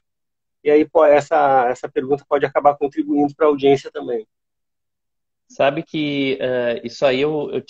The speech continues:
Speaker 2: eu, eu conversando com um produtor, né, um produtor já experiente lá pelos seus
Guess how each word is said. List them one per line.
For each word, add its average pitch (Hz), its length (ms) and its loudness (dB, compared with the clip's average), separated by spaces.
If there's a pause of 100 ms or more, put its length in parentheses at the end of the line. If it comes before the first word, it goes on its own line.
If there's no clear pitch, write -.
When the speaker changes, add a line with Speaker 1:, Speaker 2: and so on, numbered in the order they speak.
Speaker 2:
eu, 135 360 -6
eu 135 140 -2
conversando 147 580 -4
com 143 180 -10
um 143 80 -16 (160)
produtor, 135 520 -4
né, 123 140 -6
um 117 80 -12
produtor 127 360 -4
já 143 120 -4
experiente 139 580 -6
lá 120 140 0
pelos 123 280 -8
seus 123 380 -6